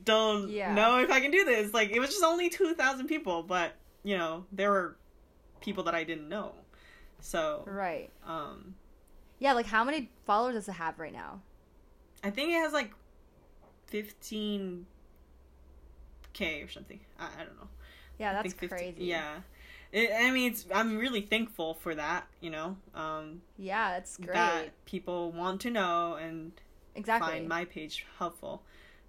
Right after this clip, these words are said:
Speaker 1: But, yeah.
Speaker 2: Yeah, like, I, I really like, I mean, for me, it's a little difficult 'cause of my Japanese
Speaker 1: <laughs>
Speaker 2: level.
Speaker 1: Yeah.
Speaker 2: But, like, I, I like how you break things down. And, like, I mean, I text you when I want you to, like, translate stuff
Speaker 1: Mm-hmm.
Speaker 2: for me.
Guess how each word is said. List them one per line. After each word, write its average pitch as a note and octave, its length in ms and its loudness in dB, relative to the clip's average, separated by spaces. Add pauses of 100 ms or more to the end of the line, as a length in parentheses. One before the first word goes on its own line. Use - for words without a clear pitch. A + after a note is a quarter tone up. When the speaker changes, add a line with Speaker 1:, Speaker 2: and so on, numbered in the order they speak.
(100)
Speaker 1:
But, D#3 280 -4 (880)
yeah. D#3 160 -10 (260)
Speaker 2:
Yeah, G#3+ 160 0
like, G#3+ 160 -2
I, G#3 180 4
I G#3 300 -2 (100)
really A3 280 0
like, F#3+ 460 -4 (100)
I A3 60 -4
mean, G3+ 200 -4
for G#3 160 -6
me, G3+ 320 -4
it's F#3 240 -10
a F#3+ 80 -10
little F#3 240 -8
difficult F#3+ 480 -10
'cause E3+ 440 -12
of F3 100 -14
my F3+ 160 -8
Japanese - 480 0
Speaker 1:
<laughs> F4 40 -4
Speaker 2:
level. - 220 -6 (240)
Speaker 1:
Yeah. C4 240 4 (460)
Speaker 2:
But, D4 80 12
like, D4 140 10
I, C#4+ 220 10
I B3+ 120 6
like C4+ 240 8
how C4+ 160 8
you C4 160 0
break G#3+ 320 -4
things G#3 240 -6
down. F3+ 320 -4
And, G#3+ 120 0
like, G#3+ 220 -2
I G#3+ 80 0
mean, G#3 180 -4
I G#3 160 -2 (120)
text - 340 -10
you G#3 120 -6
when F3+ 260 -8
I F3+ 160 -4
want F3+ 260 -8
you F3+ 60 -12
to, F3+ 120 -8
like, E3 140 -8
translate E3+ 540 -12
stuff A#3 200 -4
Speaker 1:
Mm-hmm. A3 140 -6
Speaker 2:
for A3+ 60 -10
me. E3 260 -12